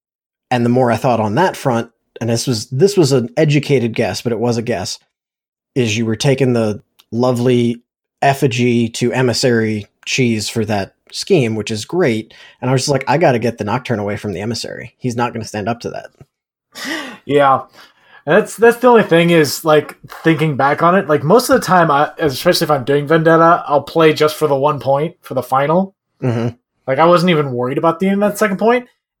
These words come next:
Speaker 2: and I wish I'd just taken it on the Operative, just 'cause that's an easier model to kill. <laughs>
Speaker 1: Yeah.
Speaker 2: And I totally realized that, but I got the Nocturne anyways, so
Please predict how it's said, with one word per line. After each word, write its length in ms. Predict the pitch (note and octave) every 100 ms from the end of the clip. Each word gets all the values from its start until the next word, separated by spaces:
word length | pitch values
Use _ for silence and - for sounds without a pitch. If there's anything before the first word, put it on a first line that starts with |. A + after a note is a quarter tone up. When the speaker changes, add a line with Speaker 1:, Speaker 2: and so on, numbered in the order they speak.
| -
Speaker 2:
and 180 | E3 D#3
I 80 |
wish 320 | D3 C#3 F3+ G3
I'd 160 | G#3
just 220 | E3+ -
taken 320 | - D#3+ E3 D#3+
it 100 | D3+
on 200 | C#3+ C#3
the 100 | A#2+
Operative, 560 | A#2+ D3 D#3+ F#3 F#3+ - _ _ _ _ _ _
just 540 | - C3 D3+ D#3 D#3
'cause 160 | E3 C3
that's 240 | D3+ D3
an 100 | D#3+
easier 380 | D3 C#3 C3 C#3
model 300 | C3 B2 A#2+
to 80 | A#2
kill. 420 | C3 A2 G#2 D#3+ B2
<laughs> 440 | - - - _
Speaker 1:
Yeah. 300 | B2+ A#2+ G2+ - _ - - - - - _ _ -
Speaker 2:
And 120 | C3+
I 120 | C3+
totally 400 | C3 D3+ D3+ D3
realized 420 | D3 C#3+ C3 C3
that, 360 | C3 B2+ B2 - _ _
but 320 | B2 G#3+ G#3 -
I 60 |
got 160 | E3+ D#3
the 80 | D#3
Nocturne 360 | D3 C3+ C#3
anyways, 440 | C3 B2 A#2 A#2 A2+
so 400 | - A#2 G#2+